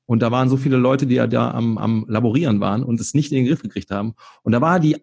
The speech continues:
Antwort so simpel. Das war der Umzug, eine andere Situation im Schlafzimmer, Licht,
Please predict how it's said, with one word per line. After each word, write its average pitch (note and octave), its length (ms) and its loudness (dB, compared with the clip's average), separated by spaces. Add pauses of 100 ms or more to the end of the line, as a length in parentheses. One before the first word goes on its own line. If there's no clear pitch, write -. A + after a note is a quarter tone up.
Antwort C#3+ 760 0 (100)
so C#3+ 500 0
simpel. F3 640 0 (380)
Das G2+ 200 -6
war F#2+ 100 0
der - 140 0
Umzug, D#3 500 0 (260)
eine G2+ 200 0
andere G#2 240 0
Situation G2 400 -2
im F#2 80 -2
Schlafzimmer, C#3 640 -2 (180)
Licht, C#3 560 -2